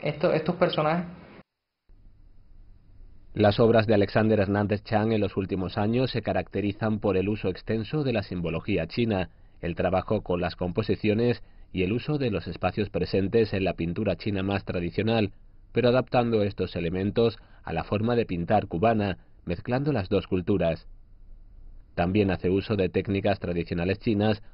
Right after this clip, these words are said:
Speaker 2: como la xilografía y el grabado.
Speaker 1: La cultura china tiene grandes enseñanzas a partir de la iconografía.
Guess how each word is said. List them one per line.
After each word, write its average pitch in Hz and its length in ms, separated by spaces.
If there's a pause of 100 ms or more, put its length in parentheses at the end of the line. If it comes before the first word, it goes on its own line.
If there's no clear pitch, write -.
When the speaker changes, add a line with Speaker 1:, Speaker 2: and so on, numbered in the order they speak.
(120)
Speaker 2:
como 85 240
la 85 140
xilografía 117 680
y 98 80
el 98 120
grabado. 85 440 (2000)
Speaker 1:
La 139 160
cultura 175 340
china 190 540
tiene 156 800 (200)
grandes 170 480
enseñanzas 165 640
a 143 60
partir 143 320
de 170 80
la 151 160
iconografía. 143 640